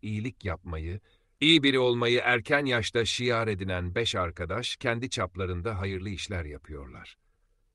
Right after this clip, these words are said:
Muhtaç olanın yardımına koşuyorlar, dört ayaklı dostlarımızı unutmuyorlar, kimseye saygıda kusur etmiyorlar. İyiliği yaymak için büyük çaba sarf ediyorlar. Sıradan bir okul gününde sosyal bilgiler öğretmenleri Zeki Bey,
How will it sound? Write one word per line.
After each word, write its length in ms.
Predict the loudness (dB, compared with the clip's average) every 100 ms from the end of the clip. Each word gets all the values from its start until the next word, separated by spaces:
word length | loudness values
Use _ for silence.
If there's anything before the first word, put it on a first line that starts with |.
| -4
Muhtaç 420 | -2 4 4 6
olanın 300 | 2 2 0
yardımına 540 | 0 0 0 -2 -4 -4
koşuyorlar, 680 | -6 -6 -6 -6 -6 -8 -10 -20 _ 2
dört 220 | 6 6 4
ayaklı 440 | 2 0 -2 -4
dostlarımızı 600 | -4 -4 -4 -4 -4 -4
unutmuyorlar, 720 | -4 -6 -6 -6 -4 -6 -6 -12 _ _ _ 2
kimseye 460 | 2 4 2 2
saygıda 520 | 0 -2 -2 -2 -4
kusur 320 | -6 -8 -8 -6
etmiyorlar. 800 | -6 -10 -12 -12 -14 -18 -20 -20 _ _ _ _ _ _ 2
İyiliği 460 | 4 6 4 4
yaymak 420 | 4 4 4 0 -4
için 340 | -4 -2 -2
büyük 260 | -4 -4 -4
çaba 260 | -4 -4
sarf 320 | -4 -6 -6
ediyorlar. 640 | -10 -10 -12 -14 -16 -20 _ _ _ _ _ _ _ _
Sıradan 520 | -2 8 10 10 8 6
bir 80 |
okul 340 | 2 2 -2 -2
gününde 440 | -2 -2 0 -2
sosyal 500 | 0 0 4 4 4
bilgiler 380 | 0 -2 0 2
öğretmenleri 720 | 2 0 -2 -2 -2 -2 -2
Zeki 340 | -4 -4 -4 -2
Bey, 240 | -2